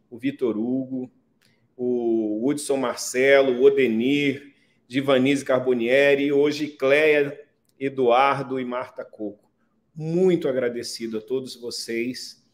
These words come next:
É, como eu disse, eu invento essas modas pra gente ficar junto e se relacionando todo o tempo, né? E liga pro Eduardo,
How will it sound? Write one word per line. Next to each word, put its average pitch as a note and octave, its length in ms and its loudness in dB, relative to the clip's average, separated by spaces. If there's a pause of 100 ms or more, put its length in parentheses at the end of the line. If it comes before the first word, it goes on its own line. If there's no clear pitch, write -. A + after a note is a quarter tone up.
(300)
É, G#2+ 920 -4
como A#2+ 180 -6
eu A#2+ 100 -4
disse, A#2+ 640 -4
eu A#2+ 160 -2
invento C3 360 -4
essas - 260 -4
modas C#3+ 340 -4
pra C3+ 140 -4
gente C3 240 -8
ficar D#3+ 240 -2
junto C#3 420 -4
e E3+ 40 -10
se D#3+ 140 -4
relacionando D3 680 -2
todo D3+ 180 -10
o C#3 120 -10
tempo, A2 280 -10
né? A#2+ 160 -6
E E3 40 -2
liga E3 280 4
pro C3+ 120 -4
Eduardo, A2+ 500 -4